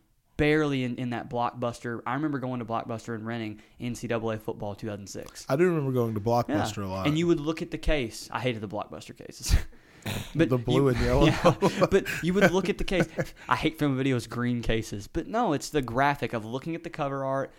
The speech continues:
Speaker 1: seeing, you know, just the actual movie case and having a physical copy.
Speaker 2: I will say
Speaker 1: I, I just enjoy that.
Speaker 2: the best part about video stores were the terrible movies, like, the terrible horror movies or just terrible,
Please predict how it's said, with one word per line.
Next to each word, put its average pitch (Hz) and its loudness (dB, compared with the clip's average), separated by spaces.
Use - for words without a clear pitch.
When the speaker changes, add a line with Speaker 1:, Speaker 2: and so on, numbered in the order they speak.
Speaker 1:
seeing, 147 0
you 156 0
know, 123 -4
just 131 -12
the - -2
actual 131 -2
movie 131 0
case 131 -4
and 120 -10
having 120 -2
a 107 -4
physical 131 -6
copy. 113 -4
Speaker 2:
I 113 -4
will 135 4
say 92 -2
Speaker 1:
I, 139 0
I 147 -2
just 151 -10
enjoy 123 -4
that. 95 -12
Speaker 2:
the 107 -4
best 110 -2
part 113 4
about 107 2
video 117 2
stores 135 0
were 123 2
the 117 0
terrible 123 2
movies, 113 2
like, 110 -4
the 107 -2
terrible 120 2
horror 117 2
movies 120 2
or 107 -2
just 104 -6
terrible, 110 0